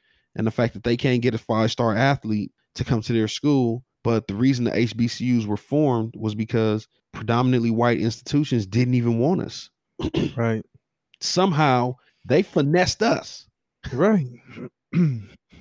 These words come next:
Speaker 1: They gave us a bag and finessed us and said, "You know what?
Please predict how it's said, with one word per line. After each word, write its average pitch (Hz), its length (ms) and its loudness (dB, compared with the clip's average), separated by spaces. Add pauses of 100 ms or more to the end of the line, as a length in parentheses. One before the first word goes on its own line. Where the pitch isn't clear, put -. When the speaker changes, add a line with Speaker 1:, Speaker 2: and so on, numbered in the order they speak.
Speaker 1:
They 196 120 2
gave 214 240 4
us 180 100 -6
a 151 60 -2
bag 180 340 2
and 151 100 0
finessed 170 520 -2
us 185 240 -4
and 139 100 -6
said, 139 220 -2
"You 135 80 -8
know 165 160 -2
what? 185 320 0